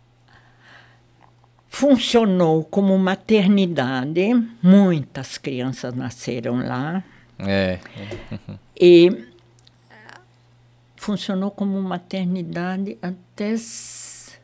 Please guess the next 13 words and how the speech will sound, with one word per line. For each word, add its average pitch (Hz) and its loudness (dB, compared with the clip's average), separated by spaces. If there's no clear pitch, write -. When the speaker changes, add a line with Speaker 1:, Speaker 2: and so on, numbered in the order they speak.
Speaker 1:
sob 240 4
direção 180 4
da 147 -4
Sociedade 151 -2
Evangélica, 180 -4
até - -2
setenta - -2
e 180 0
quatro. 151 -4
Em 196 6
setenta 233 2
e 139 -4
quatro 208 -2